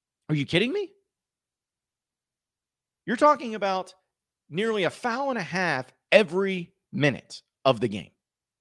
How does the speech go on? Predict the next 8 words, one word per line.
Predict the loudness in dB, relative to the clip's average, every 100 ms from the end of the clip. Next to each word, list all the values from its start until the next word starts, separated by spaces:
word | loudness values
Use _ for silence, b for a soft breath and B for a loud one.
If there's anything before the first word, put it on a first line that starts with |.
| _ _ _ _ _ _ _ _ _ _ _ _ -2
Who | 2 2 2 -2 -2
wants | 2 4 2 0
to | 2
watch | 6 8 8 6 -4 -6
that? | 2 2 2 -4 -14 -18 _ _ _ _ _ _ _ _ _ _ _ 0
Who? | 4 6 6 2 -6 _ _ _ _ _ _ _ _ _ _ _ _ _ _ _ _ _ -6
Missouri | -2 0 -2 -2
took | 0 0